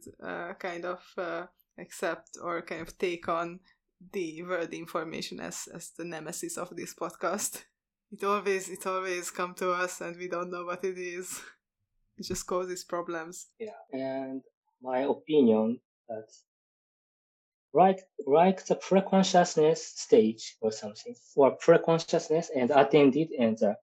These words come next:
Speaker 2: conscious. And pre-conscious means, uh, if we atten-, attended, we, if we attend, the information is, uh, up to the broadcasting.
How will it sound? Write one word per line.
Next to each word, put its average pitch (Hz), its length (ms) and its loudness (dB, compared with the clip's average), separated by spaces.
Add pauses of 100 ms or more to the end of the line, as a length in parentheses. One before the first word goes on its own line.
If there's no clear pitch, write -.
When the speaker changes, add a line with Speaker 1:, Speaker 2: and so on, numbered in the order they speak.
Speaker 2:
conscious. 123 500 -2 (760)
And 147 160 6
pre-conscious 190 680 6
means, 113 500 2
uh, 107 140 2 (460)
if 214 260 10
we 123 520 6
atten-, 143 480 8 (140)
attended, 127 580 2 (520)
we, 196 220 6 (100)
if 220 180 12 (100)
we 180 100 8
attend, 139 500 4 (520)
the 127 240 8
information 156 680 4 (260)
is, 107 380 2 (640)
uh, 98 260 -4 (400)
up 139 180 6 (120)
to 120 220 8
the 117 120 4
broadcasting. 110 880 4